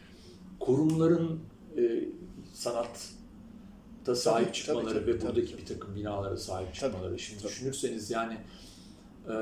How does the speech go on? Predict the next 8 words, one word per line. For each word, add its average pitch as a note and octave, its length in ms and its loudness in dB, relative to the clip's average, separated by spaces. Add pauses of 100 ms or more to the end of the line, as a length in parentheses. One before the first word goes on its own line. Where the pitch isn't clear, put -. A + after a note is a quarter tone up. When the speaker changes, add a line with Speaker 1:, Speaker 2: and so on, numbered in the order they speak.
(880)
Speaker 1:
e, - 80 0
işte - 280 0
Meşer, A#2 920 -2 (320)
Speaker 2:
Evet, B2 260 -2
Speaker 1:
e, A#2+ 40 4
Speaker 2:
evet, A2 120 4 (120)
evet. G#2+ 280 2
Speaker 1:
Saltlar, A#2 1000 2